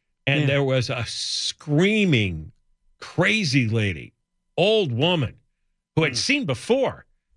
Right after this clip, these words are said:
Speaker 1: in the area. She dresses in all black. She looks like a witch, truly, like she stepped out of, uh, some Disney, uh, story. And she wears a, uh, uh, a scarf on her head,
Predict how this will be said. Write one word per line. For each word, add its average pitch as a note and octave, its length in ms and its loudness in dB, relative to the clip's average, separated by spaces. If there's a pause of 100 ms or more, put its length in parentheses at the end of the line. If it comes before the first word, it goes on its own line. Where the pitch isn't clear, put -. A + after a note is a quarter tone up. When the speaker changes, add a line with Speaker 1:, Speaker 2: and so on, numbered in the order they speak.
Speaker 1:
in C#3+ 140 0
the C3+ 180 2
area. F3 380 -4 (600)
She D3+ 240 -4
dresses D#3 460 -2
in C3 80 0
all D#3 200 2
black. B2 400 -2
She A2 140 -2
looks C3 260 -2
like F2 160 -4
a D2 60 -12 (140)
witch, - 540 -8 (300)
truly, C3 440 0 (360)
like G#2 100 -2
she G#2+ 140 -2
stepped - 400 -2
out F#2 180 -2
of, D2+ 140 -10
uh, D#2+ 200 -12
some E2 220 -4
Disney, F#2+ 520 -2 (640)
uh, D#2 320 -8
story. - 520 -2 (380)
And G#2+ 180 2
she A#2+ 120 0
wears A2 460 0
a, F2+ 280 -2
uh, D#2+ 180 -6 (380)
uh, E2+ 320 -2
a D#2 200 -16
scarf - 480 0
on E3+ 120 0
her C#3 80 0
head, G2+ 400 -2